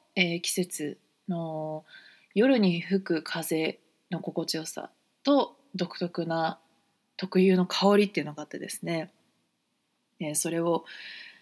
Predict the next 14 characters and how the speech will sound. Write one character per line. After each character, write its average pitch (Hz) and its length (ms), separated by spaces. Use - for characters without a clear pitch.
す - 200
ご 175 160
く - 260
楽 180 240
し 180 240
ん 165 120
で 156 60
い 151 120
る 151 80
時 151 220
期 - 260
で 156 120
す - 220
ね。 214 1040